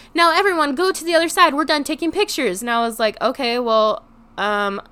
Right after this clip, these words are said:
I guess we're done taking pictures, so I'm just gonna walk away," 'cause I was not about to be like, "Wait, wait, wait, wait, wait, I wanna take my picture," because I knew that, that, that was not gonna fly with the mom.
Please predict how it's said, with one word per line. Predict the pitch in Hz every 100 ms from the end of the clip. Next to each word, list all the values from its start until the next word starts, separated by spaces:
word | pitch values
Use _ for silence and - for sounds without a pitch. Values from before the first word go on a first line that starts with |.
| _
I | 202
guess | 220 220 220
we're | 247
done | 226 226
taking | 254 233 208
pictures, | 196 180 269 285
so | 247
I'm | 214 214
just | 208
gonna | 220 202
walk | 185 185
away," | 196 175
'cause | 175 196
I | - 233
was | 202 180
not | 175 175
about | 175 175
to | 185
be | 175 180
like, | 175 - - - -
"Wait, | 359 359
wait, | 370
wait, | 339 339
wait, | 330
wait, | 339 320 247
I | -
wanna | 285 330
take | 349 311
my | 285
picture," | 285 311 277
because | 240 220
I | 190
knew | 180 185
that, | 226 220 185
that, | 180 - _
that | 165 160 233 190 -
was | 175 175
not | 175 180
gonna | 220 226
fly | 226 202 196 190 214 _ _ - _ _
with | 196 196 180 185 - _ _ _ _ _ _ _ _ _ _
the | 190 196
mom. | 196 131 -